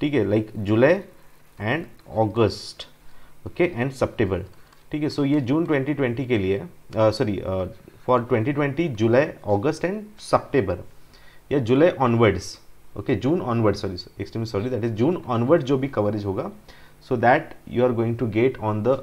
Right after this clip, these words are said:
Unacademy app, because Unacademy Articulate पे सिर्फ हम वन ईयर कवरेज करने वाले हैं और उसके आगे का जुलाई, अगस्त and September ये कवरेज जो होगा, तो आपको Unacademy Articulate, अ, सॉरी,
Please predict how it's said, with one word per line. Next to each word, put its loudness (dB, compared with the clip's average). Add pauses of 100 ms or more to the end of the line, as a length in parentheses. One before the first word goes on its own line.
(120)
Unacademy -2
app, -8
because -6
Unacademy -4
Articulate -4
पे 0
सिर्फ -6
हम -4
वन 0
ईयर 0
कवरेज -2
करने -4
वाले -6
हैं -10 (500)
और 0
उसके 2
आगे 2
का 2
जुलाई, 0
अगस्त -2
and -6
September -2 (1080)
ये 0
कवरेज 2
जो 2
होगा, 0 (380)
तो -2
आपको -2
Unacademy 0
Articulate, -2
अ, 2
सॉरी, -2